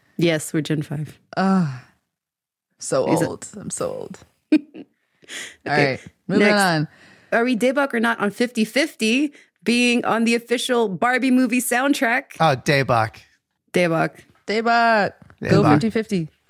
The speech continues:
Speaker 3: Yeah.
Speaker 1: Next. Uh, Netflix. Are we Daebak or not on Netflix releasing Persona Sully? Uh, I'm assuming this is a documentary about Sully.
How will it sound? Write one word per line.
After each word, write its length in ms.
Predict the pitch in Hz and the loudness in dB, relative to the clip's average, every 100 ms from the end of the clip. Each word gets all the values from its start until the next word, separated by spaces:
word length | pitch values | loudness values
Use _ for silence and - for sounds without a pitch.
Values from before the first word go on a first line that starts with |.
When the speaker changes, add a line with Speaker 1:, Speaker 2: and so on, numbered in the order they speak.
| _ _ | _ _
Speaker 3:
Yeah. 180 | - 131 | 0 2
Speaker 1:
Next. 340 | 117 - - - _ _ _ _ _ _ _ _ _ _ | 2 -2 -12 -16 _ _ _ _ _ _ _ _ _ _
Uh, 180 | - 156 - | -2 -2 2
Netflix. 720 | 196 247 - 226 233 - - _ _ _ | 0 0 -2 -4 -2 -8 -10 _ _ _
Are 120 | 202 | 0
we 100 | 208 | 2
Daebak 340 | 185 214 226 220 | 2 0 0 -2
or 80 | 196 | -2
not 280 | 208 208 - | -2 -2 -2
on 180 | 196 185 | 0 2
Netflix 500 | 196 196 196 180 175 | 0 0 -2 -2 -2
releasing 580 | 175 175 - 175 160 160 - _ | 0 -2 0 2 2 -2 -12 _
Persona 800 | - 196 190 220 214 202 185 220 262 | -8 -8 -4 0 2 2 0 -4 -8
Sully? 640 | - 208 190 156 160 - _ _ | -4 0 2 2 -2 -6 _ _
Uh, 320 | 165 160 156 - _ | 0 2 0 -4 _
I'm 200 | 165 165 | 0 0
assuming 580 | 175 214 202 196 185 175 | 2 2 2 2 0 -2
this 180 | 180 190 | -2 0
is 80 | 165 | 0
a 80 | |
documentary 760 | 151 175 180 165 175 185 220 262 | 0 -2 -2 0 2 2 2 2
about 380 | 240 220 - - | 0 -2 -4 -8
Sully. 500 | - 226 294 320 | -4 0 2 2